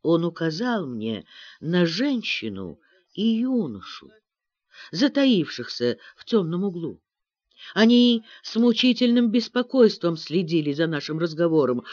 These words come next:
Оба казались такими взволнованными, что, охваченные жалостью, я продолжал по-гречески, чтобы быть уверенным, что они меня понимают. «Хорошо, пусть войдут,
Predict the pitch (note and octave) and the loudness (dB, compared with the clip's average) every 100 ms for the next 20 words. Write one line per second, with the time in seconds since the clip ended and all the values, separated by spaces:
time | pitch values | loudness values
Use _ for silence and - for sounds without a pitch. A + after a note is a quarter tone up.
0 | - - A3 B3+ A#3+ A#3+ A3+ G3 A3+ A3 | -4 4 8 8 6 4 2 2 2 0
1 | - G#3 G#3 A3+ G3+ F3 E3+ F3+ F#3 B3 | -2 -2 0 0 0 0 0 2 2 4
2 | D#4+ A#3 F#3 C#3+ C3+ - - - - G3+ | 4 4 0 0 -4 -8 -14 -6 0 2
3 | - G#2+ G3+ G3 G3 G3 F3 A3+ G3 D#3+ | 2 -2 -2 -2 0 0 2 2 2 0
4 | - D3+ - - - F3+ G#3 G#3 G3 - | -2 -2 -2 -6 -8 2 4 6 4 -2
5 | - - A3+ G#3 G#3+ F#3+ A3 F#3+ F#3 F3 | -8 2 4 4 2 4 2 2 -2 0
6 | A#3 G#3+ D#3+ - E3 - F3+ F#3+ G3 G#3+ | 2 0 -4 -10 -8 -2 2 2 0 -2
7 | - G3+ G#3+ C4+ A3+ G3+ F#3 - - - | 0 2 2 2 2 2 -2 -8 -14 -4
8 | A3 G#3 A3+ A3 A3 A3 A#3+ A3+ G#3+ E3 | 0 4 4 4 2 2 2 2 4 2
9 | B2+ - - - - F3+ F3+ - C4 A3 | 0 -4 -16 -12 -4 -2 -4 -2 0 0
10 | - _ _ B3 _ _ _ _ - C#4 | -4 _ _ _ _ _ _ _ 2 4
11 | C4 - G3 G3+ D3 B2 G#2+ | 2 -2 -8 -6 -6 -8 -10